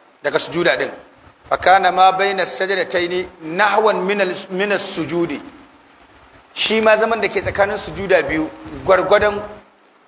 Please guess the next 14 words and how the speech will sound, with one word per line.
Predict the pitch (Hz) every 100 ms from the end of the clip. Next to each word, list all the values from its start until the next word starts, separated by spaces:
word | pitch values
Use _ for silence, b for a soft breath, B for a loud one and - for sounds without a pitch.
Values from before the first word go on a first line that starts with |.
| -
kwatankwacin | 185 180 233 220 180 - 170 - - - - - - _ _ _
sujudar | - 165 185 196
da | 139 127
yayi. | 113 92 - - - _ _ _ - - - - _ -
"Wa | 156
kana | 196 202 190
yaqulu," | 175 175 208 196
ya |
kasance | 190 208 190 -
yana | 202 180
cewa, | 185 165
"Rabbi | 160 190
ghfirli, | 180 185 196 202
rabbi | 175 170